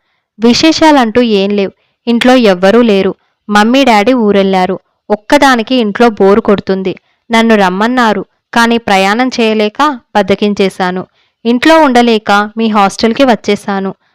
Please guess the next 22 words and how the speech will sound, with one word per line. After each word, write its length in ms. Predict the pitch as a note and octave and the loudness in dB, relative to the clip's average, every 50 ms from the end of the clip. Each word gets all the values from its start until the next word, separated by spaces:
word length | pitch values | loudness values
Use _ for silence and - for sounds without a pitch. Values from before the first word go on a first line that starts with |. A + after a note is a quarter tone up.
| _ _ - | _ _ -2
అంది 280 | G3+ G#3+ G#3+ G3+ G#3 | -2 0 2 2 0
జ్యోతి 440 | F#3+ - G3 F#3 F#3 F3+ - G#3 F#3 - _ _ _ _ | 2 2 2 0 0 0 -4 -6 -8 -10 _ _ _ _
నవ్వుతూ. 520 | G#3 G3+ F#3+ F3+ F#3 G#3 G3+ - G#3 F#3 - _ _ _ _ _ _ _ _ _ _ - | -2 -2 -2 -2 -2 -4 -4 -2 -4 -6 -6 _ _ _ _ _ _ _ _ _ _ -6
"వచ్చి 400 | G#3+ A3 G#3+ - - - C4 D4 | -4 -4 -4 -4 -2 0 0 0
మంచి 300 | D4 B3+ G#3+ G#3+ G#3 - | 2 2 0 0 0 -2
పని 260 | C4+ - C#4 C4+ B3 A#3+ A3+ | 0 0 0 0 0 0 0
చేశావు. 560 | G#3 F#3+ - G3+ E3+ - _ _ _ _ - | 0 0 0 -2 -4 -4 _ _ _ _ -4
నాకూ 360 | G#3 G#3 G3 G3+ - - D4+ D4 | -2 0 0 2 2 2 2 2
బోరుగానే 520 | C4 C4+ B3 A#3 A3+ A3+ A3+ A3 G#3+ A3 | 4 4 2 4 2 2 0 0 0 0
ఉంది. 320 | G#3 G3+ G3+ G3 F#3+ F3+ - _ _ _ _ - | -2 -2 -2 -4 -4 -6 -6 _ _ _ _ -2
ఏం 220 | G#3+ G#3+ A#3 B3 - - | 0 2 2 2 2 2
చేయాలా 360 | C4 C4 B3+ B3+ B3+ B3+ B3+ | 2 4 4 4 4 4 4
అని 120 | B3+ B3 A#3 | 2 2 2
ఆలోచిస్తుంటే 880 | G#3 G3 G3+ A3 A3 - A#3 G#3+ - - A#3 A3 G#3+ A#3 C#4+ E4 D#4 | 0 0 0 0 -2 -2 -4 -6 -6 -6 -6 -4 -2 0 0 -2 -2
నువ్వు 240 | B3+ A#3 A#3 A3 G#3+ | -2 -2 0 2 2
వచ్చేశావు. 520 | G3+ G3+ - - G3+ G3 - - G3 E3+ - _ _ _ _ _ - | 0 0 -2 -2 -2 -2 -2 -2 -4 -4 -6 _ _ _ _ _ -2
ఈ 120 | A3+ A3+ A3+ | 2 4 4
రోజంతా 540 | A3 A3+ A#3 A3+ A#3 A#3 A3 - A3+ A3 | 4 4 4 2 0 -2 0 0 0 0
మనం 280 | C4+ C4 B3+ A#3+ A3+ G#3+ | 0 0 -2 -2 -2 -2
బయటికెళ్ళి 680 | G3 F#3+ G3 G3 - A3+ - A3+ G#3 G#3 A#3 C#4 C#4 - | 0 -2 -2 -2 -2 -4 -4 -4 -2 -2 -2 -4 -4 -4
ఎంజాయ్ 320 | A#3 G#3 G3+ G3 G#3 G#3+ G#3 - A3 | -4 -4 0 2 2 0 0 0 -4
చేద్దాం. 320 | F#3+ F#3 F3 F#3+ F3 F#3 | -6 -4 -4 -4 -4 -4